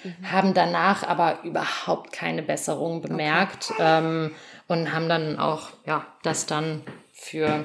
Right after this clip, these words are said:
Speaker 2: hinfällig betrachtet.
Speaker 1: Ja.
Speaker 2: Und irgendwann habe ich das Gefühl, je, je mehr Zeit verstrichen ist, ähm, und so mehr ich mich mit meiner eigenen Erfahrung,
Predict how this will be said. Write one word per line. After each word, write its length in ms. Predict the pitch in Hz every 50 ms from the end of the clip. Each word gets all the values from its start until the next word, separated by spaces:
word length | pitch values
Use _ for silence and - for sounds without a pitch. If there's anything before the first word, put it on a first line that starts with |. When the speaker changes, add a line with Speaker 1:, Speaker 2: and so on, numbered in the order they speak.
| - - -
Speaker 2:
hinfällig 840 | - 190 202 196 - 190 165 156 165 170 170 170 - - - - - - 151
betrachtet. 560 | - 180 - - - 190 185 - - 214 208 208
Speaker 1:
Ja. 160 | 214 208 - - - -
Speaker 2:
Und 240 | - 202 208 208 220
irgendwann 680 | 220 240 247 247 233 220 220 185 185 190 190 190 190 - - - - - -
habe 220 | - 208 196 196
ich 80 | 202 -
das 240 | - 196 190 - -
Gefühl, 420 | 208 202 - - 214 208 196 190 180
je, 520 | 160 185 170 202 202 190 - - - - - - - - - -
je 180 | 170 156 202 196
mehr 640 | 202 202 202 208 214 226 233 240 240 220 - -
Zeit 440 | - - - 220 214 220 247 254 -
verstrichen 640 | - 190 165 170 - - - 170 170 165 - 165 156
ist, 480 | 156 160 180 208 262 285 - - - - - - - - - - - - - -
ähm, 400 | 190 185 180 185 180 180 180 -
und 160 | 202 190 185
so 140 | - 180 180
mehr 640 | 180 180 180 180 185 185 202 208 208 208 208 - -
ich 260 | 202 185 185 - -
mich 320 | - 185 185 180 180 - -
mit 160 | 185 175 -
meiner 340 | 175 170 170 175 180 170 151
eigenen 340 | 165 175 175 185 185 180 156
Erfahrung, 880 | 160 170 - - - 170 170 180 185 165 175 175 175 175 170 170 170